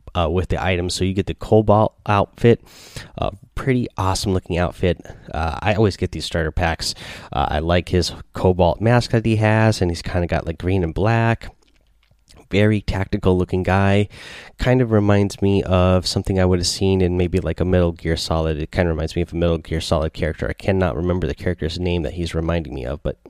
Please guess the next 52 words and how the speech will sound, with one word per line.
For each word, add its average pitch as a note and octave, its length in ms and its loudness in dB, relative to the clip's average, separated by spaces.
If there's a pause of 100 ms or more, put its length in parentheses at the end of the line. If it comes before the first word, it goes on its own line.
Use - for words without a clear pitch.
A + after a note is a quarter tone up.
reminds G2 340 2
me D#2+ 80 0
of D2+ 80 -4
that C#2 140 -2
a - 20 -6
little D#2 140 -4
bit. D#2 200 -4 (320)
And F2+ 140 0
then F2+ 80 2
he's F2 160 -2
got C#2+ 180 -4
a D#2 40 -4
back G2 320 -2
bling, G#2+ 220 2
the F2 100 2
reinforced E2+ 920 -2
back D#2+ 300 -4
plate, - 400 -6 (260)
back - 160 -6
bling. C#2+ 160 -6
So - 140 -4
you F2+ 120 0
get B2+ 220 2
those, A#2+ 260 6 (200)
both - 200 6
of B2 80 2
those A2+ 200 4
items G2+ 340 0
plus - 260 -2
six - 220 -4
hundred E2+ 220 0
V-Bucks. - 440 -4 (300)
And - 100 -6
again, A2+ 220 0
remember, A2+ 320 2
if F#2+ 120 0
you're D#2+ 80 -8
gonna E2+ 180 0
use F2+ 280 -2
those G#2 140 2
six A2+ 140 -2
hundred A2 160 4
V-Bucks, A#2+ 420 0
you E2 60 -4
can F#2 120 -2
use F2 160 0
my F#2 80 4
creator C3 340 2
code. G#2+ 380 4 (380)
And F2+ 300 0
then A#2+ 240 4
some - 160 -4